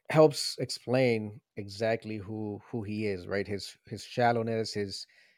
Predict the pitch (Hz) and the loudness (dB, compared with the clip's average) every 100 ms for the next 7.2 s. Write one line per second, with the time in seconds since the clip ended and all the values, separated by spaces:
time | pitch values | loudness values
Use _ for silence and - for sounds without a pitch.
0 | _ - 104 101 - - 113 107 107 - | _ -10 -6 -6 -8 -2 0 0 -6 -4
1 | 113 113 104 110 110 104 98 92 92 _ | -2 -2 -4 -6 -4 -4 -6 -8 -16 _
2 | _ _ _ - 110 107 113 110 107 101 | _ _ _ -8 0 2 2 0 -4 -6
3 | 113 113 104 110 107 113 123 131 110 107 | -6 -6 -4 -4 0 2 2 0 -4 -6
4 | 110 107 117 - 120 - 117 117 143 123 | -2 0 0 -2 -6 -4 -4 0 2 0
5 | 101 101 104 104 110 113 - 160 143 151 | -4 -8 -8 -6 -2 -2 -2 2 6 6
6 | 131 127 - 131 127 123 120 110 139 139 | 6 4 4 2 2 0 -2 4 4 6
7 | 123 | 2